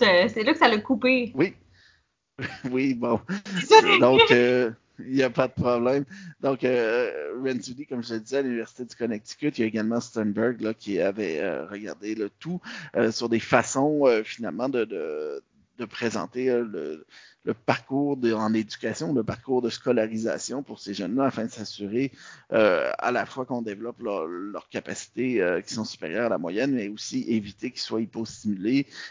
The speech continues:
Speaker 2: et que ça tombe dans des troubles de comportement, euh, par exemple, euh, puisque, euh, il y a de l'ennui et que c'est une façon de répondre à cet ennui-là pour ces jeunes-là.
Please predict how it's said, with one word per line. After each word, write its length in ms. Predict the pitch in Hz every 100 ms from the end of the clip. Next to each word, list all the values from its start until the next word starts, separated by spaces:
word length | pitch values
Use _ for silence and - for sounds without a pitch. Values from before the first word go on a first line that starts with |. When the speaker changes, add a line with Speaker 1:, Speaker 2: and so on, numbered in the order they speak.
| -
Speaker 2:
et 180 | 123 143
que 80 |
ça 140 | - -
tombe 340 | 110 123 131
dans 140 | 117 104
des 140 | 104
troubles 200 | - 117
de 80 | 107
comportement, 1000 | 104 104 95 - 85 82 101 113 90 78
euh, 240 | 80 67
par 220 | - 85
exemple, 480 | 85 95 107 123 - - - -
euh, 380 | 69 65 53 57
puisque, 420 | - - 110 - 104
euh, 680 | 110 101 92 90 76 80 80
il 100 | 98
y 40 |
a 60 | 95
de 100 | 104
l'ennui 520 | 73 82 104 120 101
et 60 |
que 80 | 98
c'est 200 | - 92
une 160 | 95 101
façon 360 | - 98 110
de 60 | 110
répondre 380 | 95 - 101 104
à 40 |
cet 220 | - 85
ennui-là 400 | 90 87 80 82
pour 200 | 113 95
ces 180 | - 95
jeunes-là. 500 | 95 90 73 - -